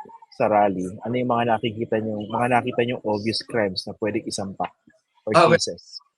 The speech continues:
Speaker 2: basahin ko yung transcript, ah. May nabasa akong excerpts na parang nananawagan siya sa military na pag i-, i-continue ang tchatcha, i-overthrow. May narinig akong,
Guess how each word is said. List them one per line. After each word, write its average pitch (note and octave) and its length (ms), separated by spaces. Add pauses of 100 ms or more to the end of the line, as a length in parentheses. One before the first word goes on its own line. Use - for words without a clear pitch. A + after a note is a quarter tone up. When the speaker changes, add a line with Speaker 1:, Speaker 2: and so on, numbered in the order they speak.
(260)
Speaker 2:
basahin E3 320
ko E3+ 80
yung D#3 160
transcript, D#3+ 640
ah. C3 240
May E3 160
nabasa D#3+ 480
akong D#3+ 240
excerpts D3 640
na C3 80
parang B2+ 480 (400)
nananawagan C3 800
siya B2+ 160
sa B2+ 160
military C3 580
na A#2 140
pag B2 240
i-, B2 400 (260)
i-continue A#2+ 1000
ang A2+ 160
tchatcha, A#2 640 (340)
i-overthrow. A2+ 1600
May A2+ 260
narinig C3 400
akong, B2+ 380